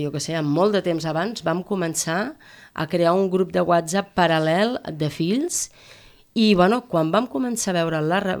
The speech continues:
la rebuda que hi havia, que tothom s'engrescava i que tothom ho tenia clar,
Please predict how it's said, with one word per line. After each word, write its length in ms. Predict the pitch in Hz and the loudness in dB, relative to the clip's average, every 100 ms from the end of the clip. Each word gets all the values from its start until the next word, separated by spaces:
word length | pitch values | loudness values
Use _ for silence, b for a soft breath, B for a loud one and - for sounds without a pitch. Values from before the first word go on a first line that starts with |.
| - | -6
la 220 | 156 160 | -4 -2
rebuda 400 | 151 147 160 226 | 0 0 0 -2
que 80 | 247 190 | 0 0
hi 40 | 156 | 0
havia, 480 | 147 147 214 339 339 _ _ | 0 0 -2 -4 -8 _ _
que 120 | - 170 | -4 -4
tothom 360 | 170 - 226 | -2 -2 -2
s'engrescava 720 | 233 247 214 180 - 160 147 147 | -2 -4 -4 -4 -2 -2 -2 -4
i 60 | |
que 140 | 147 151 | -4 -8
tothom 260 | 143 170 208 | -4 -2 -2
ho 60 | |
tenia 300 | 208 160 156 | -4 -4 -4
clar, 320 | 180 165 160 | -6 -6 -6